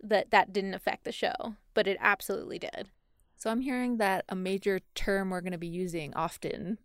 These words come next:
Speaker 2: in this description is trust. Trust in each other as creators, trust in the, its audience, and, like, these really deep and meaningful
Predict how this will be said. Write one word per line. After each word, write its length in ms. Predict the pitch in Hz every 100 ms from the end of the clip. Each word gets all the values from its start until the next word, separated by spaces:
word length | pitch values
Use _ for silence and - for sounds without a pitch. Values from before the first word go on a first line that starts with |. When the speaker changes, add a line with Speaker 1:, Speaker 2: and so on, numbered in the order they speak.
| -
Speaker 2:
in 140 | 190
this 180 | 175 175
description 640 | - - 185 - - - -
is 320 | - 175 170 -
trust. 680 | - - 185 - - - - - - - -
Trust 320 | - 208 - 208
in 120 | 190
each 200 | 175 -
other 240 | 226 226
as 160 | 202 180
creators, 840 | - 196 233 285 277 269 269 262 - - -
trust 280 | - 202
in 80 | 185
the, 140 | 180 -
its 180 | - -
audience, 560 | - 196 220 220 214 -
and, 220 | - 185
like, 340 | 175 185 - - _
these 180 | 170 175
really 340 | 170 202 190 -
deep 280 | 190 196 -
and 160 | 180
meaningful 800 | 190 180 185 - 175 170 165 170